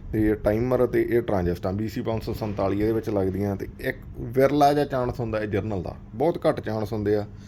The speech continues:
ਜਦੋਂ ਮੰਨ ਲਓ ਟ੍ਰਿਪ ਨਾ ਕਰੇ ਤੇ ਜਨਰਲ ਡੈਡ ਗਿਆ ਹੁੰਦਾ। ਤੇ ਸੁੱਚ ਵੀ ਜ਼ਿਆਦਾਤਰ ਇਹਦੇ 'ਚ ਲ-, ਐਵਰੇਜ ਹੀ ਲਾਉਂਦੇ, ਬਾਹਲੀ ਵਧੀਆ ਨਹੀਂ ਲਾਉਂਦੇ। ਇਹਦੇ 'ਚ ਤਾਂ ਚੰਗੀ ਲੱਗੀ ਵੀ ਆ, ਤੇ ਸੁੱਚ 'ਚ ਵੀ ਫਾਲਟ ਹੁੰਦਾ। ਪੰਜ ਸੱਤ ਜਿਹੜੇ ਇਹਦੇ ਫਾਲਟ ਆ। ਹੁਣ ਅੱਜ ਆਪਾਂ ਇਹਦਾ ਫਾਲਟ ਕੱਢਾਂਗੇ।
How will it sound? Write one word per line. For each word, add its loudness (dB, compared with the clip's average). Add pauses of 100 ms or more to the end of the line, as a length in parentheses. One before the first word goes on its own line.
(260)
ਜਦੋਂ 2
ਮੰਨ 0
ਲਓ 2
ਟ੍ਰਿਪ -4
ਨਾ 0
ਕਰੇ 0
ਤੇ 0
ਜਨਰਲ 0
ਡੈਡ 2
ਗਿਆ 0
ਹੁੰਦਾ। -4 (880)
ਤੇ 2
ਸੁੱਚ 2
ਵੀ 6
ਜ਼ਿਆਦਾਤਰ 6
ਇਹਦੇ 6
'ਚ -2
ਲ-, 2 (240)
ਐਵਰੇਜ 4
ਹੀ -4
ਲਾਉਂਦੇ, 0
ਬਾਹਲੀ 0
ਵਧੀਆ 0
ਨਹੀਂ 0
ਲਾਉਂਦੇ। 0
ਇਹਦੇ 2
'ਚ -2
ਤਾਂ 2
ਚੰਗੀ 0
ਲੱਗੀ -2
ਵੀ 0
ਆ, 0 (580)
ਤੇ 0
ਸੁੱਚ 0
'ਚ -4
ਵੀ 2
ਫਾਲਟ -4
ਹੁੰਦਾ। -10 (480)
ਪੰਜ -2
ਸੱਤ 0
ਜਿਹੜੇ 4
ਇਹਦੇ 4
ਫਾਲਟ 2
ਆ। -6 (340)
ਹੁਣ 2
ਅੱਜ 0
ਆਪਾਂ 0
ਇਹਦਾ 4
ਫਾਲਟ 2
ਕੱਢਾਂਗੇ। -2